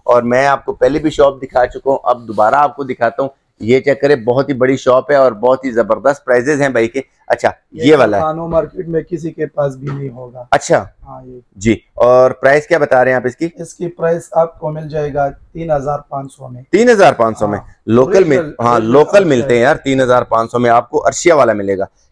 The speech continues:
Speaker 1: ठीक है, इसके बाद दिखाएं जी, कौन सी चीज check करवा रहे हैं? अच्छा, ये भी मैं रात अपनी video में दिखा चुका हूँ, आपने उससे भी ज्यादा discount करना है। ठीक है, तो ये आप check कर लें, ये बहुत ही जबरदस्त, अ,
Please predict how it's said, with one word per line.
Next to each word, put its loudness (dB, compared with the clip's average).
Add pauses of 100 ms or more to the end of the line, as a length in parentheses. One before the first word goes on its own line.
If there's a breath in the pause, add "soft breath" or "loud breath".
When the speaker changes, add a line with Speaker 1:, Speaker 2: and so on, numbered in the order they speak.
(120)
Speaker 1:
ठीक 2
है, -2 (140)
इसके -4
बाद 6
दिखाएं 0
जी, -8
कौन 0
सी -10
चीज -6
check -2
करवा 2
रहे -2
हैं? -20 (3000)
अच्छा, 0
ये 2
भी 4
मैं 2
रात 4
अपनी -2
video 0
में 0
दिखा 2
चुका -4
हूँ, 2
आपने 0
उससे -4
भी -4
ज्यादा 2
discount -6
करना -4
है। -10
ठीक -2
है, 2 (480)
तो 4
ये 0
आप 0
check -4
कर 0
लें, -6 (500)
ये 2
बहुत 0
ही -6
जबरदस्त, -2
अ, 2